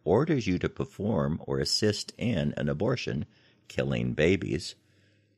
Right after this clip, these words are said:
would you do it? What if disobeying would cost you your job?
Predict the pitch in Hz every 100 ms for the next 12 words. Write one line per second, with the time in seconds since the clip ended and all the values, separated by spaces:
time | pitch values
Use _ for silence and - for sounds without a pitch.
0 | _ _ _ - 80 95 92 101 151 _
1 | _ _ _ _ _ _ _ _ 92 110
2 | 101 - 110 123 110 85 90 73 90 85
3 | - - 98 101 - 90 92 98 - 85
4 | - -